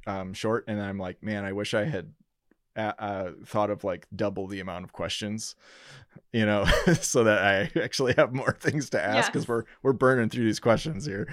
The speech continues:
Speaker 1: <laughs>
Speaker 2: Yep.
Speaker 1: Yeah.
Speaker 2: I've been through, yep, I've had that experience for sure. <laughs>
Speaker 1: Well, Kate, this has been super fun. Uh, thank you so much for, uh, for being here and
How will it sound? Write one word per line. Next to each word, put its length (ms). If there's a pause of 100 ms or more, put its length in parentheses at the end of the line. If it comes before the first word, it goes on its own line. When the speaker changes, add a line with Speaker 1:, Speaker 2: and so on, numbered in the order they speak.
(220)
Speaker 1:
<laughs> 680 (1120)
Speaker 2:
Yep. 80
Speaker 1:
Yeah. 240 (240)
Speaker 2:
I've 240
been 180
through, 240
yep, 360
I've 180
had 160
that 120
experience 520
for 140
sure. 260 (320)
<laughs> 80 (1120)
Speaker 1:
Well, 140
Kate, 200
this 140
has 120
been 180
super 340
fun. 400
Uh, 680
thank 240
you 60
so 180
much 300
for, 720
uh, 220
for 140
being 440
here 260
and 240